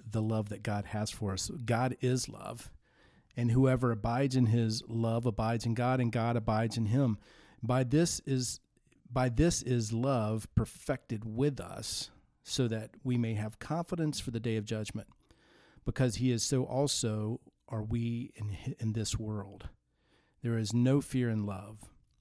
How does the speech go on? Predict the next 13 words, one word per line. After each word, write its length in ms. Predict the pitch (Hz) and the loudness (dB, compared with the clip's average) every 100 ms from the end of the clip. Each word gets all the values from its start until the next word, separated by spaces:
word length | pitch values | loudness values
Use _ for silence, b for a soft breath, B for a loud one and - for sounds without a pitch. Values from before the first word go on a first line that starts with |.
| - | -10
but 140 | 120 | 8
perfect 340 | - 139 - 131 | 8 8 4 -4
love 300 | 120 110 - | -4 -4 -4
casts 340 | 117 113 - | -4 -4 -6
out 220 | 123 120 | -8 -10
fear. 380 | - 120 104 101 - _ _ _ | -10 -10 -10 -14 -20 _ _ _
For 100 | - | -6
fear 220 | 131 180 | -2 -2
has 160 | 151 147 | -2 -4
to 100 | - | -4
do 100 | 131 | -4
with 200 | 113 - | -6 -4
punishment, 560 | - 147 120 - 107 | -2 -2 -2 -6 -14